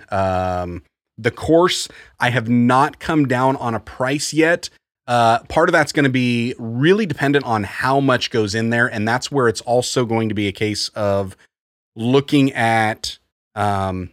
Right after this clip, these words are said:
the time like, how long it's going to take is because I don't know how much is going in there. Uh, and what I may actually do is offer that at a couple different price points. So there will be the course,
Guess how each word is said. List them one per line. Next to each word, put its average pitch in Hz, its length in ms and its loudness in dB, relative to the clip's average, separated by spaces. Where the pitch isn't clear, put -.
the 117 80 -8
time 139 720 0
like, 110 160 -2
how 147 240 0
long 151 240 4
it's 123 140 -2
going 117 240 -4
to 92 40 -8
take 120 380 -4
is 107 120 -12
because 110 240 -4
I 101 80 -2
don't 117 280 -4
know 113 140 -4
how 104 160 -6
much 104 220 -8
is 95 80 -12
going 95 300 -6
in 110 300 -4
there. 87 260 -12
Uh, 101 300 2
and 123 200 0
what 131 160 4
I 120 120 4
may 135 440 4
actually 120 520 -2
do 107 380 -2
is 101 260 -8
offer 113 340 2
that 107 300 2
at 98 160 0
a 92 80 -4
couple - 460 -6
different 113 380 -4
price 98 360 -2
points. - 380 -14
So 104 220 -4
there 101 220 -2
will 98 140 -8
be 95 320 -8
the 104 100 -4
course, 165 640 2